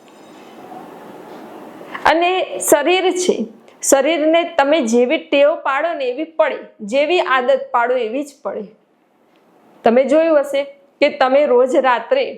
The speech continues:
જો રા-, બાર વાગે સૂતા હશો ને તો તમને બાર વાગે જ ઊંઘ આવશે, અને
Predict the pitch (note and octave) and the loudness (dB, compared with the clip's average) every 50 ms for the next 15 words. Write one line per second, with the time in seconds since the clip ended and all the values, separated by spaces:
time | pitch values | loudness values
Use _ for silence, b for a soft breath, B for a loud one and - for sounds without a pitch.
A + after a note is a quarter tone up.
0 | - _ _ _ - G#3 A#3+ C#4 C4+ C#4 C4 A#3+ - - - _ A#3+ A#3 A#3 B3 | -16 _ _ _ -4 0 2 2 2 2 0 -4 -8 -12 -12 _ -2 0 2 2
1 | C#4 C#4 C#4 C#4 C#4 C4 C#4+ C#4+ - C#4+ C4 - D4 D4+ D#4+ D#4+ D#4 D#4+ D#4+ D4+ | 0 0 0 -2 -2 -4 -6 -8 -10 -12 -8 -4 -2 -2 -2 -4 -4 -4 -6 -6
2 | B3+ A3+ A3+ A3+ - D4 D4+ D#4 D4+ D4 D4+ D#4 C#4 C4 C4+ C#4 C#4 C#4+ C#4 B3+ | -6 -6 -8 -6 -6 -2 0 0 0 0 2 0 0 2 2 2 2 0 -2 -2
3 | B3+ A#3 A3+ G#3+ A#3+ E4 F4+ - - - - A#3+ A#3 G#3+ G3 F#3+ F3+ F3 F3 - | -2 -2 -2 -2 -4 -6 -6 -6 -8 -8 -8 -6 -6 -6 -6 -8 -10 -10 -12 -18
4 | - - G#3 - _ _ _ _ b b b b b B3 B3+ C#4 | -20 -20 -20 -20 _ _ _ _ b b b b b 2 4 4